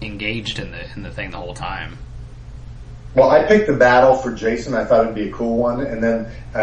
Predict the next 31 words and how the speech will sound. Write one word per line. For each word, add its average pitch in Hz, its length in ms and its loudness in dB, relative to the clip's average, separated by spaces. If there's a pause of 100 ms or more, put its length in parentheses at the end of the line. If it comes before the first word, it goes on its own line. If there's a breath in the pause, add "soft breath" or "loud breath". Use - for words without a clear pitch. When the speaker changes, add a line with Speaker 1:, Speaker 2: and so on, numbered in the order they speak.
Speaker 2:
it 104 80 -2
started 127 420 4
to 104 80 -4
drag 101 540 -2
a 113 40 0
little 110 240 -2
bit 120 200 2
'cause 104 160 -6
the 101 120 -4
train 107 300 -2
was 104 160 -2
stuff, 113 240 6
and 104 100 0
then 117 100 4
later 113 260 8
on 110 120 6
a 101 40 -2
guy's 104 240 6
like, 92 140 -2
"Oh, 104 200 6
I 98 180 4
wouldn't 104 140 -4
have 87 100 -10
picked 95 200 -6
that 98 200 6
battle - 280 -2
for 202 220 -6
a 190 40 -2
Speaker 1:
I - 60 -2
don't 294 200 -2
Speaker 2:
beginner." 285 440 2